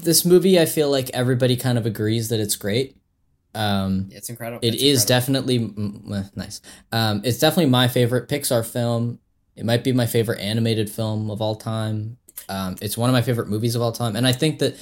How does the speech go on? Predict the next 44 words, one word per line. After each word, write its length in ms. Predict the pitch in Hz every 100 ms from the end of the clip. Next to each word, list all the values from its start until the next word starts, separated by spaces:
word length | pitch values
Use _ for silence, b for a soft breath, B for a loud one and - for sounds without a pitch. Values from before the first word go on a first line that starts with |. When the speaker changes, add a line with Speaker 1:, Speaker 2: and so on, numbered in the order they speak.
| B 123
Speaker 1:
I 60 |
truly 360 | 117 180 180 160
think 240 | 151 123
that 180 | 107 98
the 80 | 101
script 420 | - - 110 101
is 120 | 101
one 180 | 104 107
of 80 | 101
the 80 | 101
best 260 | 107 101
scripts 320 | - 104 98 101
ever 180 | 98
written. 460 | 95 95 - 95 117 _ _ _ _ -
Um, 500 | 101 92 87 87 - _ _ _ -
'cause 160 | 123
I 100 | 120
don't 300 | 117 127 120
know, 400 | 120 123 120 117 - B B -
like, 180 | 143 -
this 180 | 147 151
is, 320 | 135 - - _ _ _ 156
like, 260 | 143 -
I, 120 | 120 - -
I 180 | 135 143
remember 320 | 170 170 156
thinking 320 | 156 135 131
about 240 | 120 117
this 320 | 120 107 - - -
when 180 | 117 113
I 40 |
was 100 | 104
in 100 | 107
high 120 | 113
school, 280 | 117 120 101
is 60 | 107
that 140 | 107
this 200 | 135 127
movie 500 | 120 139 123 107 -
is 180 | 117 104
so 520 | - - - 143 156
many 200 | 117 113 107
different 320 | 127 107 92
genres. 760 | 107 113 98 80 62 64 -